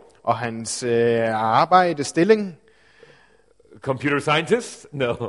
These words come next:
Speaker 1: Han var ikke I T-ingeniør.
Speaker 2: Not that computer scientists are wrong.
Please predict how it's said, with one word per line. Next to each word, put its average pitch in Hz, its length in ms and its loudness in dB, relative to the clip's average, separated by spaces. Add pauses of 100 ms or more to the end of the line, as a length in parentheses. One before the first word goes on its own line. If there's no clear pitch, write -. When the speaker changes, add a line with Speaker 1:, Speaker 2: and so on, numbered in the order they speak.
(160)
Speaker 1:
Han 120 280 -8
var 110 140 -2
ikke 139 400 -2
I 170 180 -6
T-ingeniør. 165 640 -6 (200)
Speaker 2:
Not 247 300 4
that 226 160 6
computer 190 300 0
scientists 147 480 -4
are 95 120 -2
wrong. 101 400 0